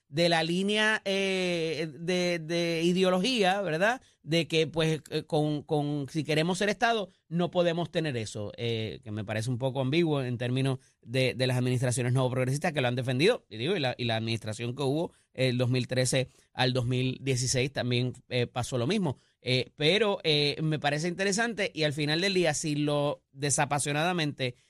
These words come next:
lo, lo analizamos, ha traído muchos más beneficios y por eso está el recaudo explotado.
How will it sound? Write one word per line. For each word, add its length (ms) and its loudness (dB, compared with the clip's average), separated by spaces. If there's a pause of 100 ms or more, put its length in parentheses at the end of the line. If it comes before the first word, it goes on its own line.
(140)
lo, 600 2
lo 140 2
analizamos, 840 0
ha 140 -4
traído 600 0 (260)
muchos 720 0
más 240 0
beneficios 840 -2
y 120 -8
por 140 -4
eso 140 -2
está 140 -4
el 60 0
recaudo 360 2
explotado. 500 0